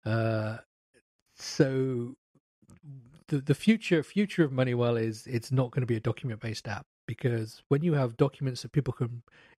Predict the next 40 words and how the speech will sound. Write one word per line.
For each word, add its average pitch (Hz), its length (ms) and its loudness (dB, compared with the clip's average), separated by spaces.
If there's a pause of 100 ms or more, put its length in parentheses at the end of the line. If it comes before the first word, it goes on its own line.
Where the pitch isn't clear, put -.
email 151 300 4
to - 160 -4
each - 160 -2
other 139 300 2
and 113 120 -6
pass 139 300 0
around, 117 240 0
that 139 180 0
makes 127 460 -4
the 113 80 0
whole 120 240 0
sync - 320 0
service 120 440 -2
coordination 120 920 -2
security - 540 -4
thing 117 400 -8
really 127 260 0
difficult. - 420 -10 (200)
So - 120 -18
we 117 80 -8
want 117 160 -8
it 113 100 -12
to - 80 -20
be 123 100 -6
a 113 60 -4
more 117 240 -4
managed, 117 600 -4 (720)
um, 104 520 -4 (880)
set - 480 0
of 107 220 -2
data 113 420 0
where 113 140 0
you 117 120 -2
can 160 160 2
export - 400 -4
data 120 380 -4 (120)
and 120 120 -4
import 139 340 -2
data, 117 320 -2
but 120 220 0